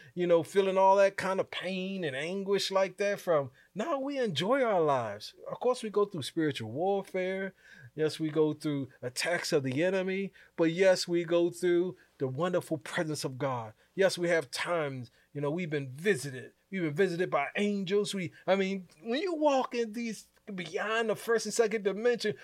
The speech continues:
when you begin to walk in the third dimension with the Holy Ghost, I mean, so many beautiful and wonderful things will happen if we just get,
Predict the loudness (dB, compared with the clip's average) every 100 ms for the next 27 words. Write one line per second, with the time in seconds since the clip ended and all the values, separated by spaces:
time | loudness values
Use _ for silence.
0 | -8 -4 -2 0 2 0 2 0 0 -2
1 | 6 8 8 4 0 0 -2 -2 -2 0
2 | 0 0 2 2 2 -2 -16 2 4 4
3 | 2 2 4 6 4 2 -2 -4 -2 2
4 | 2 2 0 2 2 0 0 -2 0 -2
5 | -2 -2 -2 0 0 0 0 0 -2 -4
6 | -2 -2 2 2 2